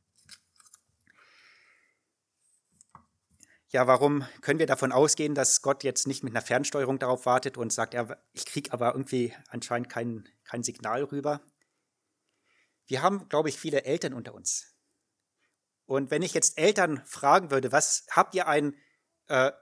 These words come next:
Plan für eure Kinder?“ Ich hoffe, dass sie sagen, „Ja, ich hab schon eine Vorstellung, ein Ziel für meine Kinder.“ Aber ich hab noch keinen Vater, keine Mutter gefunden, die gesagt hat, „Ja, mein Ziel ist,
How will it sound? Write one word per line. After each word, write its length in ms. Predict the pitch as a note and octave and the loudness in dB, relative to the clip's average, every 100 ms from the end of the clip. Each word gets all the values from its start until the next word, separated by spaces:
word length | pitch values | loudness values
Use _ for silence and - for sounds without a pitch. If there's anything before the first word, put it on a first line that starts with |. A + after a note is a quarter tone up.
| - | -2
Plan 340 | C3+ D#3 G#3+ | 6 8 8
für 140 | - | 2
eure 180 | D#3 D#3 | 0 0
Kinder?“ 260 | - A3+ C#3 | 0 -2 -2
Ich 300 | - - - - | -4 -14 -8 0
hoffe, 280 | E3+ E3+ | 2 2
dass 200 | D#3+ C#3 | 0 0
sie 80 | - | 0
sagen, 580 | C3+ C3+ C3+ C3 - - | 2 0 0 -6 -14 -20
„Ja, 200 | C#3+ A3 | -4 -2
ich 100 | - | -2
hab 100 | D3 | -6
schon 200 | - G3+ | -2 -2
eine 60 | G#3+ | 0
Vorstellung, 460 | D#3+ C#3+ C3 B2 | 2 0 0 -6
ein 100 | B2+ | -2
Ziel 520 | - - D#3 E3 - - _ _ - | 2 2 2 2 0 -6 _ _ -8
für 160 | C#3 | -6
meine 240 | A#2+ A2+ A2 | -4 -6 -10
Kinder.“ 360 | - B2+ A#2 _ _ _ _ _ _ _ _ _ _ _ | -16 -20 -20 _ _ _ _ _ _ _ _ _ _ _
Aber 160 | C3 D#3+ | -2 0
ich 140 | - | 4
hab 160 | G3+ F3+ | 4 6
noch 180 | - | 2
keinen 300 | - D#3+ G#3 | 4 6 6
Vater, 400 | G#3+ - F#3 F3+ | 4 4 6 4
keine 400 | - - F3+ A3+ | -2 4 4 4
Mutter 240 | E3 G#3 E3 | 0 0 0
gefunden, 320 | C3+ C#3+ D3+ | -2 -4 -4
die 100 | C#3+ | -4
gesagt 300 | B2+ C#3 - | -2 -4 -4
hat, 100 | C#3+ | -2
„Ja, 100 | C#3+ | 0
mein 280 | C3+ F3+ A3 | 4 4 6
Ziel 360 | - C#3 C#3+ | 4 4 -4
ist, 380 | D3 E3+ - - | -2 2 2 0